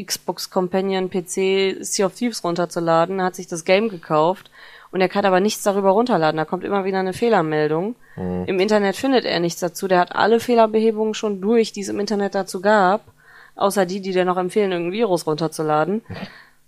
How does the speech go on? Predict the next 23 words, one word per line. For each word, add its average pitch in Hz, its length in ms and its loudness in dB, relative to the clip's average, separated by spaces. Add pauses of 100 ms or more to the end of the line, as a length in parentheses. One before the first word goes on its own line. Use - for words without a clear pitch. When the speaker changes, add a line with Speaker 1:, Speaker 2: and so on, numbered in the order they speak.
(120)
Speaker 1:
Äh, 185 340 4
und - 280 -2
den 190 140 2
Support 196 360 0
kann 208 140 2
er 185 80 2
nicht 165 160 0
anrufen, 202 260 -2
weil 202 140 2
er 170 40 0
kostet 208 280 -10
fünf 202 220 -6
Euro 202 260 2
in 165 80 2
der 156 100 0
Minute, 165 420 -2
wo 170 100 0
er 170 100 2
sagt, 170 240 -4
„Jo, 170 320 -2 (400)
kein 165 220 -4
Bock, 175 300 0
ey. 151 360 -2